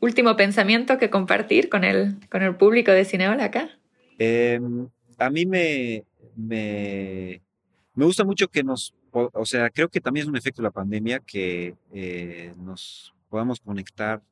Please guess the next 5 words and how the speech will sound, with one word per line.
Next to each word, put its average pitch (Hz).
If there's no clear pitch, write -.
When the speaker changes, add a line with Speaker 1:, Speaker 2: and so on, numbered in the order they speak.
Speaker 2:
más, 104
eh, 90
en 90
el 85
continente. 98